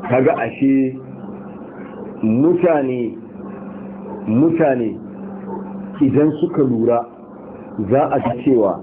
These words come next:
mutane za su iya samun kansu jarrabawa sakamakon aikinsu. Amma duk da haka Allah subhanahu wata'ala ya ce, "Wa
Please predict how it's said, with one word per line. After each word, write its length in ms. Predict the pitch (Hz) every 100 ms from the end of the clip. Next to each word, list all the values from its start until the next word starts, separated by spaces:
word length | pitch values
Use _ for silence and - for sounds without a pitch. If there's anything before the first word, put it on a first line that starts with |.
| - - - -
mutane 460 | 131 165 214 220 214
za 140 | 226
su 100 | 226
iya 180 | 160 208
samun 240 | 208 208 208
kansu 580 | 214 208 - 220 202 135
jarrabawa 840 | 196 220 202 196 180 175 160 143 143 143
sakamakon 800 | 135 131 - 127 139 143 151 151 143
aikinsu. 540 | 151 143 127 104 98 - - - 117
Amma 180 | 117 127
duk 220 | 127 156
da 80 | 156 139
haka 140 | 123
Allah 240 | 143 139 -
subhanahu 320 | 123 135 127
wata'ala 300 | 123 95 123
ya 80 | 123
ce, 200 | 123 101 - -
"Wa 200 | 113 117